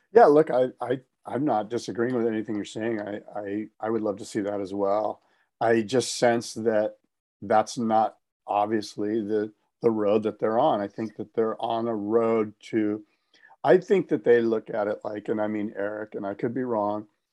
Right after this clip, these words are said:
I think he looks at it like, "Look, my boss needs to see this is how I'm going to do it. And right now, based on sponsorship that I'm getting, this is how I'm going to do it."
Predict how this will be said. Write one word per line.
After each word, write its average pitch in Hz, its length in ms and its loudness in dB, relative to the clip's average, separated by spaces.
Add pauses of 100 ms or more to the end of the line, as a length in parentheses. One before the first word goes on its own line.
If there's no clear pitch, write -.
(260)
I 110 80 -2
think 120 220 -4
he 127 100 -4
looks 113 240 0
at 104 100 0
it 104 100 -4
like, 104 300 -4
"Look, - 280 0 (140)
my 135 240 0
boss 123 440 6
needs 107 280 -6
to - 120 -12
see 104 400 -2 (1080)
this 120 260 0
is 113 100 -6
how 110 180 4
I'm 101 160 -2
going 98 240 -4
to 90 80 -10
do 95 220 -4
it. 85 140 -6 (240)
And 104 360 -2
right 123 220 4
now, 110 520 0 (760)
based 120 300 -2
on 113 320 2 (200)
sponsorship 113 800 -2
that 98 100 -4
I'm 95 140 0
getting, 98 380 -2
this 120 220 -2
is 120 80 -8
how 131 180 -4
I'm 113 100 -4
going 117 180 -2
to 104 80 -4
do 139 120 2
it." - 100 0